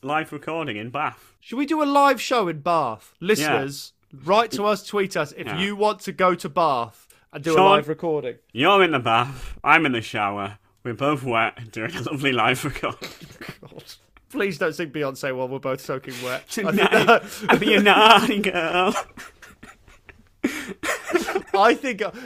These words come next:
Speaker 2: if we did a live show, it would, the police would break it up in about ten
Speaker 1: <laughs>
Speaker 2: minutes.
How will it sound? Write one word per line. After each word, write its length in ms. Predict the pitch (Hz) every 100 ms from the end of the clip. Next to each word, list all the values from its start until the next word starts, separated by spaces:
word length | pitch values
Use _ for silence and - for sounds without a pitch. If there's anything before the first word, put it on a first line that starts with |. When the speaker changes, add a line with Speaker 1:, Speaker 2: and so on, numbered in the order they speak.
| 202
Speaker 2:
if 140 | 190
we 120 | 240 269
did 120 | 240
a 40 |
live 280 | 220 214 196
show, 380 | - 160 131 120 - 147
it 160 | - 208
would, 160 | 185 - -
the 140 | 185
police 560 | - 190 185 190 180 165
would 140 | 143
break 240 | 151 143
it 60 | 165
up 100 | 392
in 120 | 370 -
about 240 | 349 -
ten 240 | - - 330
Speaker 1:
<laughs> 20 |
Speaker 2:
minutes. 300 | - -